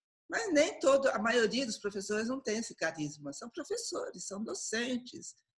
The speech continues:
esforçados, é, mas são pessoas, né, como qualquer outra.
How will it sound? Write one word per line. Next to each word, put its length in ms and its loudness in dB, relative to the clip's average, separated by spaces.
esforçados, 1200 4
é, 400 0
mas 240 2
são 160 6
pessoas, 580 4
né, 240 0
como 260 0
qualquer 420 0
outra. 580 -2